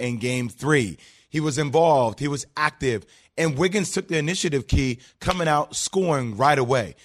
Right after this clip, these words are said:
And also, you get bench points, man. You get thirty-three bench points.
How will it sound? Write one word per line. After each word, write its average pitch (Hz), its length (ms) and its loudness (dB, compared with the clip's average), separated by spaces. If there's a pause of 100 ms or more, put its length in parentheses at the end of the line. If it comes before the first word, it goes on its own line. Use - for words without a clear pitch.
(120)
And - 100 -12
also, - 200 -4
you 196 100 -4
get 165 220 -4
bench 185 280 -2
points, 139 240 -4
man. 123 100 -2
You 180 60 -4
get - 220 -6
thirty-three 143 440 -4
bench 127 260 -6
points. 175 320 -6